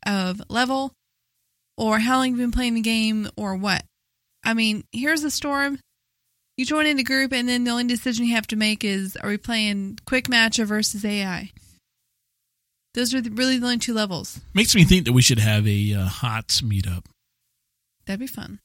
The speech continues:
Speaker 2: That would be fun. People would bring their laptops and play hots 'cause it does take a lot of resources to play the game.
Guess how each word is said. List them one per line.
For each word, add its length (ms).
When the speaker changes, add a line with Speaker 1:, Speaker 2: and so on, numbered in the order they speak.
Speaker 2:
That 120
would 140
be 80
fun. 400
People 180
would 80
bring 160
their 100
laptops 460
and 80
play 100
hots 220
'cause 180
it 100
does 200
take 160
a 20
lot 160
of 60
resources 540
to 40
play 140
the 120
game. 220